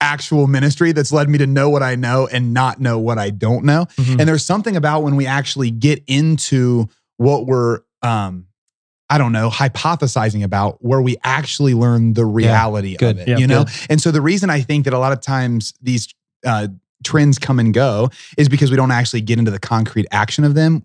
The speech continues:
Speaker 1: which then we don't see the fruit that we were promised, which makes us think we weren't conceptualizing it well enough,
Speaker 3: Yeah.
Speaker 1: which has us think it through again.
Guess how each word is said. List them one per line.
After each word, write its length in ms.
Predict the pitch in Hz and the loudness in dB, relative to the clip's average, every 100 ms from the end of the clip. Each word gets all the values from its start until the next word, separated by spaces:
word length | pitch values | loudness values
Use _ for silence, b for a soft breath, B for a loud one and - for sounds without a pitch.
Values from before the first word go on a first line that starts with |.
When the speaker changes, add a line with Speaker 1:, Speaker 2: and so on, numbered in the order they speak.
| _ | _
Speaker 1:
which 220 | 123 113 | -2 0
then 200 | 120 151 | 2 2
we 120 | 127 | 2
don't 200 | 127 104 | 0 -2
see 120 | - | -4
the 100 | 104 | -6
fruit 420 | 95 _ 143 123 | -8 _ 0 0
that 100 | 110 | 0
we 100 | 107 | 0
were 100 | 107 | 0
promised, 560 | 92 - 139 127 104 - | -2 -2 0 0 -2 -2
which 180 | 117 - | -4 0
makes 240 | 127 117 | -2 -2
us 120 | 113 | -4
think 200 | - 117 | -2 -4
we 80 | 104 | -2
weren't 240 | 104 113 - | -2 -2 -4
conceptualizing 880 | 101 - 143 - 113 98 101 98 | -10 -4 -4 -2 -4 -4 -6 -8
it 80 | 92 | -10
well 160 | 101 95 | -8 -8
enough, 240 | 98 98 _ | -10 -14 _
Speaker 3:
Yeah. 200 | 127 127 127 | -2 0 2
Speaker 1:
which 120 | 139 | 2
has 180 | 151 127 | 2 2
us 120 | 113 | 0
think 180 | 147 120 | 0 0
it 160 | 95 | -2
through 280 | - 151 147 | 0 2 4
again. 340 | 120 107 110 | 2 0 -2